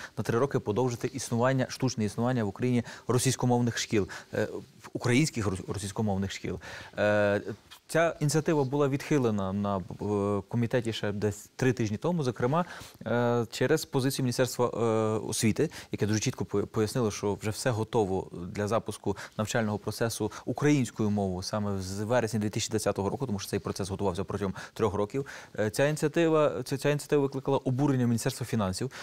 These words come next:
тому що, е, вона потребує додаткових, якщо я не помиляюсь, зараз п'ятдесят шість мільйонів гривень в час, коли ми економимо на всьому для того, щоб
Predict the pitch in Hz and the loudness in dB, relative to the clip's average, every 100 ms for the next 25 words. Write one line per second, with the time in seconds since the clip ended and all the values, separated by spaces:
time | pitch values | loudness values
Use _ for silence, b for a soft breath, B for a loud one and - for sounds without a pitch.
0 | - 107 110 - 113 B B - 98 113 | -6 0 0 2 0 B B -6 0 4
1 | 110 110 110 104 123 143 - 117 123 139 | 4 4 2 2 0 0 0 -2 2 4
2 | 120 120 117 - 147 127 - - - 123 | 2 0 -4 0 0 0 -4 -10 -4 -2
3 | 127 127 120 113 - 120 - 139 - 135 | 0 2 2 -2 -2 0 0 0 0 0
4 | 123 113 110 107 101 - 107 98 101 117 | 2 4 4 2 0 -4 0 2 4 2
5 | B - - 123 - 110 110 104 107 95 | B -6 -2 0 0 0 2 2 0 -2
6 | 101 104 110 113 104 95 98 98 - 120 | -4 -4 0 2 2 0 0 -2 0 0
7 | 101 95 101 107 95 98 - | 0 -2 0 0 0 -2 -4